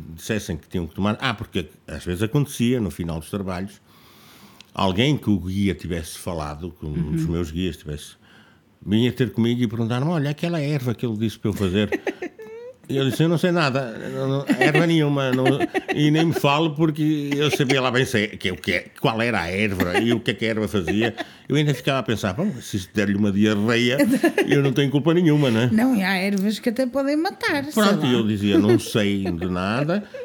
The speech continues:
Speaker 1: isso é um problema com o guia, você da próxima vez fala com o guia
Speaker 2: Uhum.
Speaker 1: e pergunta-lhe, et cetera." Bom,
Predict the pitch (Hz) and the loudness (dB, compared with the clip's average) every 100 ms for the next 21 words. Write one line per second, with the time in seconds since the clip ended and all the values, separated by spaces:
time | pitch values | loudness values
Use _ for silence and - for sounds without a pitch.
0 | - - 147 113 113 101 95 80 90 78 | -8 -4 -2 -2 -2 -2 -2 -4 -6 -4
1 | 95 120 131 139 143 143 - - - 104 | -4 -2 0 -2 -4 -6 -14 -10 -2 0
2 | 107 92 87 90 85 87 80 80 78 76 | 0 0 0 -2 -2 -2 -2 -4 -6 -6
3 | 78 104 85 90 92 90 87 214 208 160 | -4 -2 0 0 0 -2 0 4 2 2
4 | 175 170 156 120 92 95 90 82 69 67 | 0 0 0 0 0 0 -2 -4 -8 -10
5 | - - - - 143 | -18 -20 -12 -6 -6